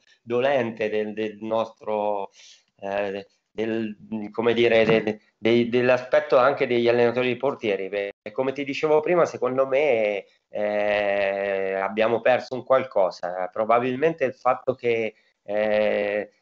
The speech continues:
i portieri lavorano molto con la squadra, quindi stanno sempre meno con i preparatori dei portieri. Probabilmente, eh, anche questo ringiovanimento degli allenatori dei portieri che ha portato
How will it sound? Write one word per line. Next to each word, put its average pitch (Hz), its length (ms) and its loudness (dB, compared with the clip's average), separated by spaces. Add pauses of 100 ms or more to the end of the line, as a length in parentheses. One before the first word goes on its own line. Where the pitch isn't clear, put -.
(240)
i 113 460 -12
portieri 135 580 2
lavorano 127 400 4
molto 127 320 0
con 131 120 2
la 131 80 4
squadra, 92 1400 0
quindi 120 360 -6
stanno 113 440 -4
sempre 120 360 -4
meno 120 220 0
con 120 160 -4
i 117 100 -4
preparatori 120 840 -2
dei 117 160 -6
portieri. 98 760 -2
Probabilmente, 127 1160 2 (320)
eh, 107 140 -4
anche 123 840 2
questo 123 360 -4
ringiovanimento 123 1600 -2
degli 117 320 -2
allenatori 117 680 2
dei 117 160 -2
portieri 123 800 2
che 107 80 0
ha 107 100 2
portato 113 840 0